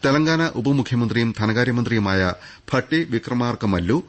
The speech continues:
കർണാടക റവന്യൂ മന്ത്രി കൃഷ്ണ ബൈരെ ഗൌഡ, പഞ്ചാബ് ധനമന്ത്രി ഹർപാൽ സിംഗ് ചീമ, തമിഴ്നാട് ധനമന്ത്രി തങ്കം തെന്നരസ്, പ്രതിപക്ഷ നേതാവ് വി ഡി സതീശൻ, പ്രമുഖ സാമ്പത്തിക ശാസ്ത്രജ്ഞനും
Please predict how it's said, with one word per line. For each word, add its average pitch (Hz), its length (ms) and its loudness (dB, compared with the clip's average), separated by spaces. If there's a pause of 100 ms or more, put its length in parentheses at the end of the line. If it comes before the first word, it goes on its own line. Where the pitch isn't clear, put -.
(260)
കർണാടക 147 480 2
റവന്യൂ 120 280 0
മന്ത്രി 110 400 0
കൃഷ്ണ 131 320 0
ബൈരെ 107 420 2
ഗൌഡ, 95 320 0 (560)
പഞ്ചാബ് 139 380 2
ധനമന്ത്രി 120 420 -2
ഹർപാൽ 113 420 0
സിംഗ് 117 260 -2
ചീമ, 90 260 0 (360)
തമിഴ്നാട് 147 460 2
ധനമന്ത്രി 110 440 0 (420)
തങ്കം 127 360 0
തെന്നരസ്, 107 520 -2 (440)
പ്രതിപക്ഷ 143 360 0
നേതാവ് 113 440 0 (100)
വി 113 140 0
ഡി 131 100 2
സതീശൻ, 117 500 -2 (140)
പ്രമുഖ 135 300 2 (200)
സാമ്പത്തിക 135 540 0
ശാസ്ത്രജ്ഞനും 117 640 0